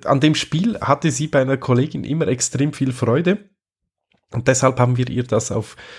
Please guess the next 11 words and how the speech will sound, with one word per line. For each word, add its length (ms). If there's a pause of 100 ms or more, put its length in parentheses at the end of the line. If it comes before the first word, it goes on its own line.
(140)
ähm, 400
auf 220
Weihnachten 460
geschenkt. 640
Ist 400
Honigklau 1080
im 280
Bienenbau. 1080 (460)
Ist 240
von 380
Hasbro, 580